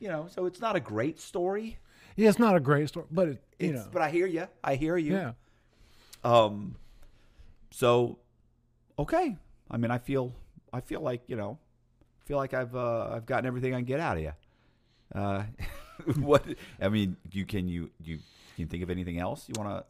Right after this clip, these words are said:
Speaker 1: say
Speaker 2: Um,
Speaker 1: or clear up or?
Speaker 2: Well, I, I think the biggest thing I learned about prison is if you have to go,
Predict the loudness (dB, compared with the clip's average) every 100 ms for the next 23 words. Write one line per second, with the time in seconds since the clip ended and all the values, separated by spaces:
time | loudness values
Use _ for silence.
0 | -4 0 2 2 0 -4 -10 -14 -18 -20
1 | -20 -20 -20 _ _ _ _ _ _ _
2 | _ -12 -6 -4 -4 -6 -8 -8 -6 -10
3 | -16 -20 -20 -20 -20 -20 -20 _ -2 -2
4 | -4 -6 -6 -8 _ -8 -8 _ -2 -2
5 | -4 -4 -4 -2 -4 -6 -6 -4 -2 0
6 | 0 0 -2 -6 -12 _ _ _ _ _
7 | _ -12 -10 -6 -6 -8 -14 -14 -14 -20
8 | -18 -20 -20 _ _ _ _ _ -18 -6
9 | -6 -6 -14 _ _ -10 -4 2 4 2
10 | 2 2 4 2